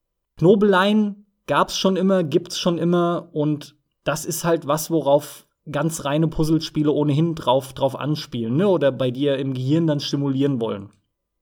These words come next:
Von daher absolut berechtigt, dass es die gibt. Tatsächlich scheint es aber für ein Videospiel nicht die allerbeste Wahl zu sein.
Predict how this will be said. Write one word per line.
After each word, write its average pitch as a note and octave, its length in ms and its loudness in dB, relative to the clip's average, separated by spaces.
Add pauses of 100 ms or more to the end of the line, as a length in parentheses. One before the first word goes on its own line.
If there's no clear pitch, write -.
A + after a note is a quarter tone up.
(100)
Von E3 220 0
daher A#3 480 4 (520)
absolut F#3 500 0
berechtigt, F#3+ 560 0
dass A3 180 -2
es A3 140 -6
die G#3+ 120 -2
gibt. G#3+ 400 0 (800)
Tatsächlich E3+ 680 0
scheint D3+ 280 -2
es - 120 -6
aber C3+ 180 -2
für C3 140 -6
ein A#2+ 140 -4
Videospiel G3 840 -2
nicht C#3 480 -2
die G3 80 -2
allerbeste A3+ 580 -2
Wahl G#2+ 220 -12
zu - 120 -14
sein. G2+ 380 -10